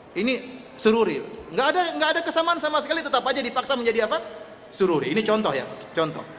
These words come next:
Demikian tatkala seorang dituduh Khawarij, kita harus tahu hakikat Khawarij sehingga kita tidak sembarang mengecap seorang pada pemikiran Khawarij. Dan saya nukil dari perkataan para ulama ahlu sunnah.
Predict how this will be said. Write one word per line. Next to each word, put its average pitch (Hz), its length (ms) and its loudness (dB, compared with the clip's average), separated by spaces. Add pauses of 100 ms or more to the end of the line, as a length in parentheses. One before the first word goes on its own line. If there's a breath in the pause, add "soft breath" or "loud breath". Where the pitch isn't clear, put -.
(280 loud breath)
Demikian 214 400 2
tatkala 269 320 2
seorang 262 320 0
dituduh 233 240 -2
Khawarij, 233 400 2
kita 262 240 0
harus 226 160 0
tahu 254 120 4
hakikat 214 360 0
Khawarij 214 320 2
sehingga 233 240 -2
kita 233 240 -4
tidak 233 240 2 (320 loud breath)
sembarang 214 400 2 (400)
mengecap 208 400 0
seorang 214 320 2
pada 202 480 0
pemikiran 180 400 2 (320)
Khawarij. 131 400 0 (320 loud breath)
Dan 220 160 4
saya 285 240 2
nukil 277 280 -2
dari 240 200 2
perkataan 240 480 -2
para 214 160 0
ulama 208 320 2
ahlu 180 240 0
sunnah. 131 320 -6